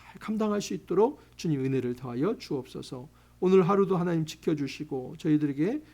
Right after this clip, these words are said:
어, 유-, 하-, 함께 하시며 위로하시며 정말, 어, 도와주옵소서. 주님의, 어, 정말 사랑과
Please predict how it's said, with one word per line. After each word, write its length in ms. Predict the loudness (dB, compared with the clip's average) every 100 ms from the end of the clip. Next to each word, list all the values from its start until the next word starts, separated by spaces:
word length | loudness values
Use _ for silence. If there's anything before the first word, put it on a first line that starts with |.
| -20 _
어, 240 | -10 -10 -8
유-, 140 | -8 -10 -12
하-, 180 | -20 -20 _
함께 360 | -12 -6 -2 0
하시며 360 | -2 -2 -4 -2
위로하시며 800 | 0 2 2 0 -4 -4 -4 -6 -16 -20 _
정말, 400 | -4 0 0 -2 -6 _
어, 280 | -8 -6 -6 -8 -10 -12 -14 _ _
도와주옵소서. 1040 | -2 2 2 0 -2 -2 -4 -12 -10 -14 -16 _ -12
주님의, 640 | 2 4 6 6 4 -4 -10 _
어, 440 | -8 -6 -4 -6 -6
정말 280 | -4 -2 -2
사랑과 720 | -2 -2 -2 0 -2 -2